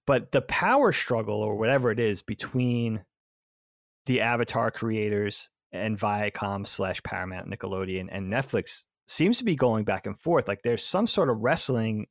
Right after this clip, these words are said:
I think it ended up back. I think Netflix is still producing the live action series as far as I know, but I think what I heard last, and I have to vet this information, is that Nickelodeon slash Viacom slash Paramount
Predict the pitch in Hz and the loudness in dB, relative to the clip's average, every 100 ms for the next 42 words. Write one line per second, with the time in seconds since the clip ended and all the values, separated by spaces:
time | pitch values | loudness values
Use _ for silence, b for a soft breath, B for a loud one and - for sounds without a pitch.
0 | _ 110 165 202 247 147 143 123 113 - | _ -4 0 0 2 2 2 2 2 0
1 | - 131 131 117 - B B B - 220 | 0 2 2 -2 -10 B B B 0 4
2 | 240 294 143 151 151 147 131 117 - 135 | 4 2 2 2 4 2 2 -2 2 2
3 | 127 123 113 113 113 101 98 101 98 101 | 2 -2 -2 -2 -2 -4 -2 -4 -2 -4
4 | - 107 104 95 98 - 104 104 101 101 | -6 -6 -6 -6 -8 -4 -2 -2 -4 -2
5 | 117 127 95 110 98 90 - 262 196 110 | 2 2 2 0 -2 -2 2 4 2 -2
6 | - _ _ _ _ - 139 131 113 208 | -10 _ _ _ _ 0 2 2 2 2
7 | 208 156 156 107 - 117 127 151 120 123 | 2 4 4 2 -2 -2 -2 0 0 0
8 | - 117 110 - 101 104 101 - 101 113 | -2 -4 -4 -4 -4 -2 -4 -4 -2 -2
9 | - 113 180 196 131 120 110 104 - 98 | -2 -2 0 2 4 4 4 0 -2 -4
10 | 92 - 90 85 - - - 87 - - | -4 -6 -6 -6 -8 -12 -6 -6 -8 -8
11 | - - 85 | -8 -8 -12